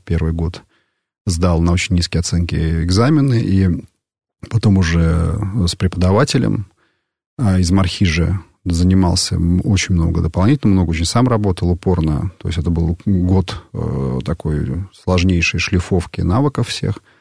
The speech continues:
И, э, и то с большим-большим трудом, с подачей там всех возможных апелляций, там,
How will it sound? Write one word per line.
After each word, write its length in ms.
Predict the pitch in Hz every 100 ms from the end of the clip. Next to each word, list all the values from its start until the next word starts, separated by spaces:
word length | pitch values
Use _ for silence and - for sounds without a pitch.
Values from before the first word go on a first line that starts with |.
| _ _ _ _ _ _
И, 840 | 139 107 95 92 98 107 113 107
э, 540 | 90 87 85 80 73 71
и 60 | 92
то 160 | 110
с 60 | 92
большим-большим 640 | 101 101 110 95 90 92
трудом, 600 | - 95 90 131 143 104
с 180 | 78 -
подачей 420 | - 90 90 -
там 140 | 82 82
всех 280 | - 92 -
возможных 520 | 85 85 80 87 -
апелляций, 580 | 87 95 90 85 - 85
там, 220 | -